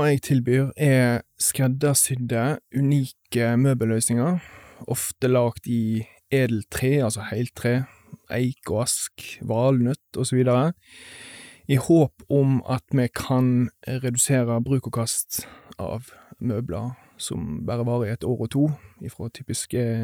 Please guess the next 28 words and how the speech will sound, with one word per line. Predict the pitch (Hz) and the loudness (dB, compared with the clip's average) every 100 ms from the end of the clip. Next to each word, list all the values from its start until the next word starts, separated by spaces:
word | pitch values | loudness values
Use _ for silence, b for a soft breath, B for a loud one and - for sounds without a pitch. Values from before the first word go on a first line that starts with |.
| 117 127 123 | -4 -8 -4
ikea | - 127 113 | 2 4 4
og | 110 107 104 127 | 2 0 -2 0
Jysk. | 160 - - B B B B B B B | 0 -2 -12 B B B B B B B
Så | - 147 143 | -2 2 6
da | 147 131 | 6 6
lager | 131 127 131 | 6 4 2
jeg | 113 123 113 - | 2 2 0 -2
høykvalitetsmøbler, | 123 127 - - 110 - 104 - - - - 113 107 101 120 156 170 b b - | 0 0 -2 -2 -2 -2 -6 -2 -4 -4 -6 -2 -2 0 -2 -4 -6 b b -8
skreddersydd | - 120 135 131 - 127 117 | -4 -2 0 0 0 0 -2
etter | 120 - - 117 120 | -6 -6 -4 -2 -2
kundens | - 135 131 123 123 - | 0 0 2 0 0 0
behov | 123 131 156 147 | 0 0 -2 -2
og | 135 135 | 0 0
ønske | 147 - 131 131 127 | 0 -2 -2 -2 -2
og | 127 | -6
farge | - 131 131 127 123 123 123 | -2 0 2 2 2 2 2
og | 120 | 0
utforming, | 127 - 113 135 180 - B B B B B B B | -2 -2 -2 -2 -4 -8 B B B B B B B
sånn | - 170 139 | 0 2 2
at | - 135 | 2 0
de | 135 139 - | 2 2 2
kan | 120 | 0
ha | 120 123 117 | 2 4 6
møbler | 117 123 127 117 | 4 2 0 0
som | 120 117 | -2 0
går | 120 - | -2 -2
i | 101 - - - | -6 -6 -8 0
generasjoner. | 120 123 143 165 50 - | 0 2 0 0 -4 -8